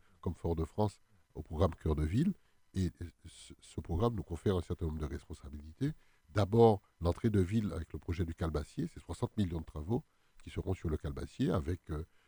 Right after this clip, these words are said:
euh, avec, euh, un hôtel, des résidences, un bâtiment administratif qui sera l'annexe de la mairie, avec un espace festif, avec une esplanade, des parkings, euh, souterrains, euh, un réaménagement de la rivière du Calbassier, de la berge de la rivière du Calbassier,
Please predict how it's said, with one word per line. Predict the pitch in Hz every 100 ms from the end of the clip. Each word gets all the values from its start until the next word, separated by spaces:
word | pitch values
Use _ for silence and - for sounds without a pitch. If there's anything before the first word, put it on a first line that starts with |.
| _ -
euh, | 71 - - 73 - _ _
avec, | 69 82 - 76
euh, | 69 78
un |
hôtel, | 80 - 98 110 110
des | 82
résidences, | 76 76 76 82 98 107 107 -
un | 82
bâtiment | 87 - 85
administratif | 80 78 - 85 - 98
qui | -
sera | - 82
l'annexe | 76 80 -
de | 76
la | 76
mairie, | 76 85 107 120 - _ _ _ - _ _ -
avec | 78 92 -
un | 85 82
espace | 82 - 110 98 - 85
festif, | - - - 117 -
avec | 71 78
une | 85
esplanade, | 78 - 160 85 95 113 98
des | 82
parkings, | - - - 107 107 95 - _ - - -
euh, | 69
souterrains, | - - 90 82 101 110 113 110 78 - _ _ -
euh, | 82 76 73 87 85
un |
réaménagement | - 98 92 90 85 -
de | 87
la | 82
rivière | 82 80 82
du | 82
Calbassier, | - 80 82 82 - 113
de | -
la |
berge | 76 92 87
de | 85
la |
rivière | 80 78
du | 80
Calbassier, | - 76 73 -